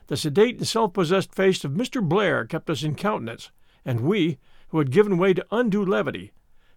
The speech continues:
felt ourselves enshrouded by an atmosphere of genial seriousness. This prevented our table from getting the reputation of being funny or frivolous.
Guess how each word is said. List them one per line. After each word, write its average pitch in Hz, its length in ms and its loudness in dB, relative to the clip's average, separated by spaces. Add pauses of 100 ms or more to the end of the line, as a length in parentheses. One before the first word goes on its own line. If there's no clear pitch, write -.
felt 151 220 0
ourselves 165 440 2
enshrouded 202 480 0
by 175 140 2
an 180 100 0
atmosphere 220 540 0
of 127 140 -2
genial 214 380 0
seriousness. 139 720 -4 (760)
This 208 160 2
prevented 175 380 2
our 208 200 2
table 143 340 -4
from 147 200 -6
getting 165 200 2
the 151 80 0
reputation 180 680 0
of 135 140 -2
being 214 260 -2
funny 151 480 -4 (160)
or 185 100 0
frivolous. 165 640 -4